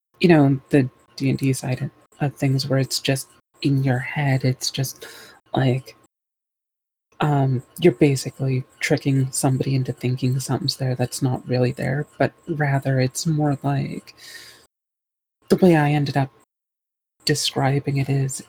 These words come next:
it's basically like a hologram. So it's like, you can see it because it's affecting your vision. You can hear it because it is creating the sound. So it's like,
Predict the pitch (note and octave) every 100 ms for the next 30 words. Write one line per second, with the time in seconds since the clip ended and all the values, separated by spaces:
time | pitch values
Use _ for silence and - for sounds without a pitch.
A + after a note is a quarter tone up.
0 | _ - - - C#3 C3+ D#3 - C#3+ C3+
1 | C3+ - C3 - B2 B2+ C#3 D3+ E3+ E3+
2 | _ _ _ _ _ _ _ _ - E3
3 | D3+ - C#3+ C#3 - _ _ _ _ _
4 | _ _ - - G3 - E3+ A#3+ D#4 G3+
5 | - _ - - D#3+ D3 - - _ _
6 | _ _ _ _ _ _ - - _ _
7 | - C#3+ - C3 - C3 - D3 D3 D#3
8 | A3 A3 - - _ - D3 - D#3+ G#3
9 | F#3+ F#3 - C#3+ D3 C3 B2+ C3 - -
10 | - - _ D#3 D3 _ - C#3 C#3 C3
11 | - - D3 C#3+ C#3+ C3+ C3+ C3+ F3 F3
12 | - - - - B2+ C3 B2 - - C#3+
13 | C3 A#2+ A#2+ -